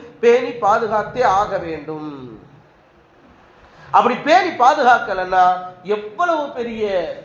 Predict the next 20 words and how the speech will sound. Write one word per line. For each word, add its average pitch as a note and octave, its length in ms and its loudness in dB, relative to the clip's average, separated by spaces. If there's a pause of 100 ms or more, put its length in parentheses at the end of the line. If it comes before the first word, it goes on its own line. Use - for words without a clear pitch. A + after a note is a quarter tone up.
(160)
ஒரு F3+ 480 -6
குற்றம் D4 400 -2
நாம் A#3 280 0
இழைத்தவர்களாக A3 720 -2
இருப்போம் G#3+ 400 -4
அப்படின்றதை G3 400 -6 (100)
யோசிச்சு F3 260 -14
பாருங்க. A#2 380 -16 (1800)
இந்த F3 140 6
நம்பகத்தன்மை D4+ 880 2
என்பதை A3 500 -2
ரொம்ப C4 600 2 (640)
கவனமா D4 560 2
இஸ்லாமிய C4 440 -6
மார்க்கம் G#3 360 -4
நமக்கு G3+ 280 -8
சொல்லிக் G3+ 300 -12
கொடுக்குது. D3 340 -16 (1300)
ஒரு F3+ 480 2 (180)
தந்தையாக, F3+ 840 2